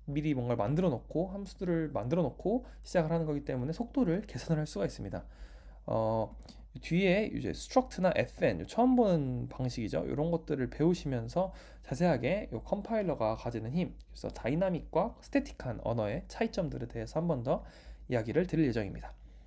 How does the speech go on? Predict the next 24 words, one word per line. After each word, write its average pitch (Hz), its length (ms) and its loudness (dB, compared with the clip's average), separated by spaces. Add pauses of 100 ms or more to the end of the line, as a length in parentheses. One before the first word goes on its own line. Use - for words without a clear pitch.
(400)
네, - 140 -10
그리고 214 640 4
이제 - 180 -2
요 - 80 -4
실습을 240 440 2
한번 190 220 0
보시면은 135 560 0
요걸 131 160 0
눌러보시면 160 680 2
이런 127 180 2
식으로 185 600 -2 (440)
제가 127 280 -2
준비한 165 600 2
실습 - 380 0
창이 160 240 -2
뜨게 202 180 0
됩니다. 110 400 -2 (440)
어, 104 460 -4 (1000)
콜랩은 220 640 6
원래는 151 560 6
이제 113 160 -2
파이썬을 214 720 2
위한 110 420 0 (180)
이제 - 220 -8